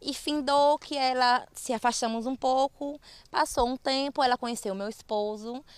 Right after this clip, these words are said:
chegou, conheceu ele, sabia que ele era meu esposo, mas ele não sabia que ela era minha amiga.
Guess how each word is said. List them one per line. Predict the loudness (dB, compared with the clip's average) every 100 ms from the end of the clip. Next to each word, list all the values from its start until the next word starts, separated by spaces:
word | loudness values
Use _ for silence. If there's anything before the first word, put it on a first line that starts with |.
| -20 -16
chegou, | -2 -2 0 0 0 -2
conheceu | -6 -4 -4
ele, | -4
sabia | 0 2 2 0
que |
ele | 2
era | 2
meu | 2 0
esposo, | -2 0 0 2
mas | 2 2
ele | 0 -2
não | -2
sabia | -2 -2 -2
que |
ela | 0
era | 0
minha | -2 -6
amiga. | -6 -8 -8 -8